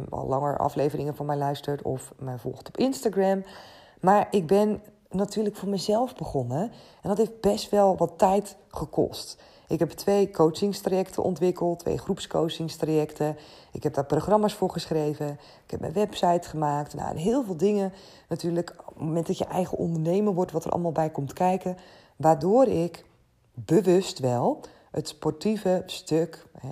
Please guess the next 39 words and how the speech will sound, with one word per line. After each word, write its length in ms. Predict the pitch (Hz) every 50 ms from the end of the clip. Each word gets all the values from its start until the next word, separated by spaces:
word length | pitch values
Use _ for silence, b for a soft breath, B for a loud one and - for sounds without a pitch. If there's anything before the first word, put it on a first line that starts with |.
| - - -
bewegen, 640 | 113 117 117 139 151 160 160 156 - 156 151 147 B B B B B B B
heb 200 | B 214 233 233
ik 100 | 220 202
op 140 | - 160 -
een 60 | 160
lager 360 | 160 160 160 156 160 - -
pitje 340 | 127 - 156 156 156 - 135
gezet. 500 | 120 - 117 107 113 113 - - - - _ _ _
Omdat 320 | - - 185 190 165 175 156
ik 240 | 175 175 - - 156
nou 140 | 165 -
eenmaal 340 | - 151 151 147 139 139 139
niet 280 | 135 143 170 156 - -
alles 440 | - - 160 139 143 135 - - - b b b b b
kon 260 | - - 120 120 120 - - _ _
combineren. 640 | - - 127 135 139 139 139 131 120 120 - - - - _ _ _ B B B B B B B
Nu 120 | - 214
wil 120 | 220 269 247
ik 100 | 226 -
dat 120 | 175 156
heel 340 | 131 151 185 208 226 226 233
graag 300 | 233 - 190 170 165 -
weer 120 | 165 156
terug 180 | 156 131 139 -
oppakken, 520 | - 131 135 - 180 220 233 - 269 -
omdat 360 | - 165 151 135 127 135 127 -
ik 80 | -
het 140 | - - - -
ontzettend 580 | - 135 - - - 254 277 285 - 190 151 135
belangrijk 540 | 143 139 139 135 139 135 135 131 131 135 -
vind 400 | - - 135 127 127 123 - - B B B B B B B
om 220 | B 131 131 127 -
goed 360 | - - - - 190 208 208
te 100 | - 165
bewegen. 640 | 131 139 131 131 127 131 139 135 135 - 147 143 -
En 100 | - 123
omdat 160 | 127 131 127
ik 140 | 131 131 -
merk 380 | 147 151 151 160 165 165 -